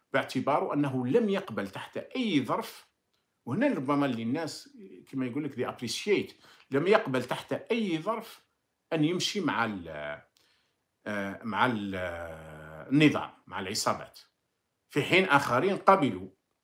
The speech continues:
بعضهم دار ميليشيات، بعضهم أصبح مسلح، بعضهم بعد-، بدعوى أنهم يحاربون الإسلاميين. هو قال لهم: "هذه بينك-، بينكم بالإسلاميين، احنا ما عندناش دخل فيها، وما نجو لا مع النظام ولا مع الإسلاميين"،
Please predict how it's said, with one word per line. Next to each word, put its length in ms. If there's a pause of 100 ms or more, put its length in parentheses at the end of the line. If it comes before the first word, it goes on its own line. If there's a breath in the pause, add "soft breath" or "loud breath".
(160)
بعضهم 340
دار 160
ميليشيات، 640 (540)
بعضهم 260
أصبح 320
مسلح، 680 (280)
بعضهم 560
بعد-، 360
بدعوى 600
أنهم 320
يحاربون 580
الإسلاميين. 640
هو 140
قال 220
لهم: 140
"هذه 200
بينك-، 360
بينكم 420
بالإسلاميين، 720 (300 soft breath)
احنا 140
ما 100
عندناش 340
دخل 220
فيها، 500 (320 soft breath)
وما 340
نجو 280
لا 140
مع 200
النظام 600
ولا 280
مع 160
الإسلاميين"، 800